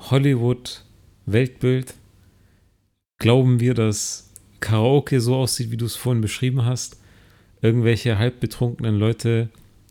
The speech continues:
singen sich die Seele raus, vorne auf der Bühne und, ähm, Gäste, die da irgendwie sitzen und trinken, die können den Leuten halt zuschauen. Aber ist jetzt nicht irgendwie episch gut, ist wahrscheinlich eher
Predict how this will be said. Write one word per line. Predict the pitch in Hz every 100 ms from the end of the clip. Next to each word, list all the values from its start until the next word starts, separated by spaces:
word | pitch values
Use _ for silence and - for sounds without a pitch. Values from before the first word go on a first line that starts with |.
| _
singen | 104 110 110
sich | 107
die | -
Seele | 95 110 120
raus, | 104 110 110 -
vorne | - 123 117
auf | 110
der | - 110
Bühne | 98 120 120 117 107 - - - _ _
und, | 107 107 104 104 101 101 - - - _ _ _ _ _ _
ähm, | 101 98 95 92 92 - _ _ _ _ _ -
Gäste, | 113 - 110
die | 98
da | 104
irgendwie | 110 104 104 113
sitzen | 101 110 - 113
und | 107 -
trinken, | 110 107 107 104
die |
können | 98 107
den | 104 98
Leuten | 101 98
halt | 90
zuschauen. | - 104 101 95 87 - - _ _ -
Aber | 98 101 -
ist | 104 95
jetzt | -
nicht | 92
irgendwie | 104 101 92 92 87 _ _
episch | 110 107 98
gut, | - 147 151 - - _ _ _ _ _ _ _
ist | 104 101
wahrscheinlich | 104 101 110
eher | 104